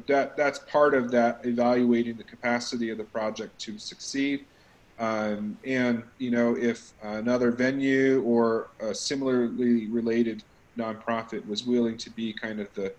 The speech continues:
the paper applicant, right? But the project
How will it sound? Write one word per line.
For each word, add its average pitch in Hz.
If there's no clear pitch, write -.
the 98
paper 127
applicant, 117
right? 110
But 120
the 117
project 123